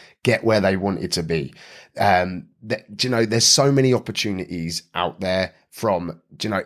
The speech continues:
in my industry, which is trades, right? Y-, you know, being academic is one of, one of the least requirements. So,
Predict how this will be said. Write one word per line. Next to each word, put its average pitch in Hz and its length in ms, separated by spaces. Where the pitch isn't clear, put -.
in 143 300
my 139 280
industry, 98 640
which 92 180
is 95 200
trades, 76 640
right? 85 480
Y-, 117 300
you 110 120
know, 104 180
being 139 580
academic 110 920
is 117 160
one 127 160
of, 113 280
one 123 200
of 110 120
the 117 60
least 120 460
requirements. 104 960
So, 101 380